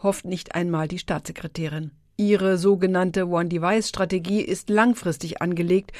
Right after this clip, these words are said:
und sieht den Austausch aller Büro-P Cs durch Laptops vor, über einen Zeitraum von fünf Jahren. Man sei wegen der Corona-Krise derzeit schneller als geplant, sagt Smentek,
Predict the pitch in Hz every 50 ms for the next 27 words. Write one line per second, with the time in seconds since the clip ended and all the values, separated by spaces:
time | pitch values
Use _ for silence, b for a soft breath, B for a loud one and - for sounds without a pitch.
0 | B B B B B B 214 214 185 - 226 220 220 220 208 - - 185 196 202
1 | 196 - - 202 202 196 - - - 170 170 180 202 214 196 180 190 175 175 175
2 | 170 - 202 196 - - 208 196 196 190 175 - b b b b 214 214 - -
3 | 233 214 - - 180 170 - - - - 180 175 170 160 160 - _ _ _ _
4 | _ _ _ _ _ _ - 196 185 180 175 180 175 160 - 175 165 160 - 165
5 | 165 165 156 - - 165 160 156 151 - _ _ _ - - 180 165 143 135 -
6 | - 208 220 190 156 - - 147 - _ _ _ B B B B B B B B
7 | B B B 214 220 214 220 220 226 240 233 220 240 226 226 226 220 208 - -
8 | 220 196 202 226 220 208 202 196 - - 226 220 196 208 190 196 190 185 - -
9 | 175 165 - - - 214 226 214 185 147 - 151 - - 160 - - 220 233 233
10 | 214 196 170 - 175 170 - - - 190 185 185 - 196 190 -